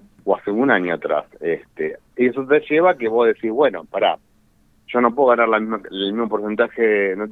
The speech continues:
no tiene más rentabilidad este libro que estoy sacando hoy que el que, que el que sacaba hace un año y medio. Entonces vos decís, ¿por qué? Porque vos no podés usar la misma ecuación de costos para poner un precio porque, porque se te va el precio a cualquier lado.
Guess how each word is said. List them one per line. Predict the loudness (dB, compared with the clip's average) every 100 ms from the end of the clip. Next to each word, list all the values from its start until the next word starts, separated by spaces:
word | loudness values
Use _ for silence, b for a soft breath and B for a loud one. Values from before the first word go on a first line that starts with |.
| -10
no | -6 -4
tiene | -2 -2
más | -2
rentabilidad | -2 2 4 2
este | 0 -2
libro | -2
que | -2
estoy | -4 -6
sacando | -4 -2 -2
hoy | -2
que |
el | -4
que, | -4
que | -6 -12 -4
el |
que | -4
sacaba | -4 0 0
hace | -2
un | -8
año | -6
y | -4
medio. | -4 -4 -6 -8 _ _ _ _ _ _ _ _ -8
Entonces | -2 0 2 4
vos | 2 0
decís, | -6 -8
¿por | -6 -4
qué? | -4
Porque | -4 -6 -4 -6
vos | -2 -2 -2
no | -6
podés | 0 2 2 0 -16 _ _ _ _ _
usar | -8 0
la | 4 4
misma | 0 -4
ecuación | -2 -2 -2 -8
de | -6
costos | 0 0 0 -2 -2 -2 -8 _ _ _ _ _ -4
para | -2
poner | 0 -2 -2
un | -4
precio | -2 -2 -2
porque, | -2 0 2 0 -2 _
porque | -4 -4 -6
se | -6
te | 0
va | 4 4
el | 2
precio | 0 0 0 -2
a |
cualquier | 0 -4 -2 2
lado. | 6 6 4 -2